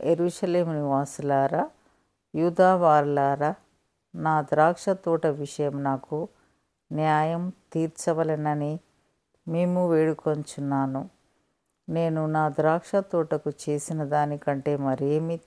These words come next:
దానికి చేయగలను? అది ద్రాక్ష పండ్లు కాయునని నేను కనిపెట్టినప్పుడు, అది కారు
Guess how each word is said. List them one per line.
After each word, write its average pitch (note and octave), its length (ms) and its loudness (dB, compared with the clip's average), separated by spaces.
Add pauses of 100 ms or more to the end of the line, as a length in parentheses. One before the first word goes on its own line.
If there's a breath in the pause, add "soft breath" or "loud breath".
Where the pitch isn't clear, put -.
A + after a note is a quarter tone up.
(100)
దానికి C#3 520 -2 (880 soft breath)
చేయగలను? D3+ 720 2 (840)
అది E3 300 2 (220)
ద్రాక్ష D#3 420 4 (120)
పండ్లు F3+ 360 0 (320)
కాయునని E3+ 760 4
నేను D3+ 340 -2
కనిపెట్టినప్పుడు, C#3+ 1000 -2 (1160)
అది D#3 200 2 (100)
కారు E3+ 400 6